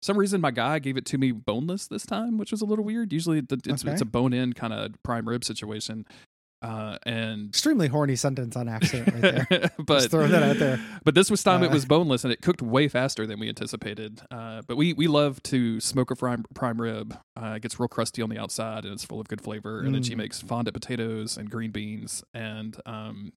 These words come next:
Speaker 1: there's, like, English, like, bread, not bread pudding, but, like, pudding things, like those giant, like, floury things that you see on the Bake Off that nobody makes over here. I can't remember exactly what
Speaker 2: A
Speaker 1: they're
Speaker 2: pud?
Speaker 1: called.
Speaker 2: Yeah,
Speaker 1: Yeah.
Speaker 2: yeah, yeah.
Speaker 1: Um, she
Speaker 2: Yeah.
Speaker 1: makes those, and they are amazing. So we did it up.
Speaker 2: Nice. Yeah.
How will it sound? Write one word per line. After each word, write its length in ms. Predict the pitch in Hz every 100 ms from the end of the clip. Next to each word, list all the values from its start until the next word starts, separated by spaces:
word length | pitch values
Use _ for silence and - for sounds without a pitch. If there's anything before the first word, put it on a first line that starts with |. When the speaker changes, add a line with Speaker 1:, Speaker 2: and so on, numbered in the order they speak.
| 143
Speaker 1:
there's, 160 | 139
like, 300 | 160 143 - _ _ _ _ _ _ _ -
English, 400 | 160 170 160 151
like, 160 | 139
bread, 340 | 123 123 135 147
not 180 | 151
bread 220 | 127 127 120
pudding, 300 | 120 107 110
but, 120 | -
like, 140 | 107 -
pudding 380 | - 139 165 165
things, 380 | 170 175 180 143
like 140 | 113
those 180 | 120 113
giant, 320 | - 120 123
like, 160 | 113 -
floury 560 | - 117 123 127 131 123
things 240 | 135 135
that 160 | 117 123
you 60 |
see 200 | - 127
on 60 | 117
the 80 | 113
Bake 180 | 113
Off 180 | 123 120
that 80 | -
nobody 240 | 107 113 113
makes 240 | 113 -
over 160 | 117 117
here. 340 | 123 131 127
I 40 | -
can't 160 | 151
remember 240 | 113 117 113
exactly 320 | 113 107 107
what 80 | 131
Speaker 2:
A 60 | -
Speaker 1:
they're 100 | 143
Speaker 2:
pud? 180 | 123 113
Speaker 1:
called. 100 | -
Speaker 2:
Yeah, 140 | 127 151
Speaker 1:
Yeah. 220 | 170 156
Speaker 2:
yeah, 360 | 147 135 117 107 - - _ -
yeah. 200 | 117 107
Speaker 1:
Um, 80 | 104
she 80 |
Speaker 2:
Yeah. 60 | 139
Speaker 1:
makes 180 | 135 -
those, 280 | 131 113 104
and 80 |
they 120 | 101 98
are 100 | -
amazing. 480 | 117 101 98 - -
So 380 | - - 90 208 - -
we 160 | 123
did 160 | 151 175
it 100 | 175
up. 100 | 247
Speaker 2:
Nice. 600 | 294 90 - - - - - - _ _ _ _ _ _ _ _
Yeah. 120 | 117